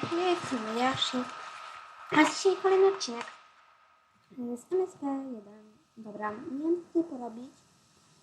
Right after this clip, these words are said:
Myślę, że, y, może sobie, y, pokazać wam mogę, y, moje dwa zdjęcia, które wstawiłam, y, chyba wczoraj?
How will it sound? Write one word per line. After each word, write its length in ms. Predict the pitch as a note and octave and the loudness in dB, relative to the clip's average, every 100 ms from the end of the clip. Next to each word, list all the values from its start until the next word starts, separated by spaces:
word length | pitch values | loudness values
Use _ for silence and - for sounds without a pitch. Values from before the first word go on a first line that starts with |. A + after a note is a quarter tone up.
| _ - | _ 2
Myślę, 240 | G4+ C5+ C5+ | 2 4 2
że, 600 | G4+ F4 E4+ E4 D#4 C#4 | 2 2 4 2 0 -4
y, 340 | C4+ C4+ C4+ | -6 -8 -10
może 360 | C4+ C4 C4 D4 | -10 -10 -12 -14
sobie, 120 | D4 C4+ | -14 -16
y, 1500 | - - - _ _ _ _ _ _ - _ _ - A3+ A3+ - | -16 -20 -20 _ _ _ _ _ _ -20 _ _ -20 -16 -16 -14
pokazać 420 | C#4+ C#4 B3+ B3 - | -12 -8 -6 -8 -10
wam 460 | A#3 A3 A3 A3 G#3+ | -14 -12 -10 -10 -12
mogę, 280 | A3 G#3+ G3+ G3 - - | -14 -14 -14 -16 -20 -18
y, 200 | G3 F#3+ G3+ _ _ _ _ _ _ - _ _ - | -16 -16 -20 _ _ _ _ _ _ -20 _ _ -16
moje 200 | A3 G#3 | -12 -12
dwa 220 | - A3 - _ _ - | -14 -20 -20 _ _ -10
zdjęcia, 360 | A#3+ G3+ G3 G3+ - | -10 -10 -14 -20 -20
które 180 | G#3+ G#3+ | -20 -20
wstawiłam, 720 | - - - A3+ C#4 D4 C#4+ | -20 -20 -14 -8 -2 0 -2
y, 60 | C#4+ B3 A#3+ A#3+ B3 - _ _ _ _ _ _ - | -4 -10 -10 -10 -14 -18 _ _ _ _ _ _ -14
chyba 120 | A3 | -14
wczoraj? 500 | - - C#4 F4+ A4+ | -14 -4 2 2 0